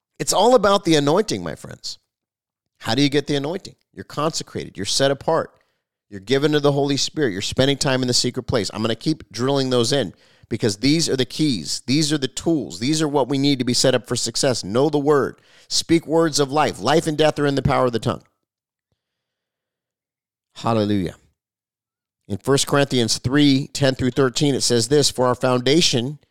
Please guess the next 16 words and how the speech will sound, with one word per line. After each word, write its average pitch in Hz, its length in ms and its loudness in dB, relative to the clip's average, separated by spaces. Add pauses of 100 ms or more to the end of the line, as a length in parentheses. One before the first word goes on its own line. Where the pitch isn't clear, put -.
(520)
can 120 260 2
no 160 200 6
man 156 320 2
lay 151 560 2 (260)
that 127 160 0
it 135 100 2
is 139 160 4
laid, 156 500 2 (1200)
which 123 180 2
is 120 140 0
Jesus 165 420 4
Christ. 185 520 0 (100)
He 233 180 2
is 180 140 4
the 160 100 2
foundation. 139 600 2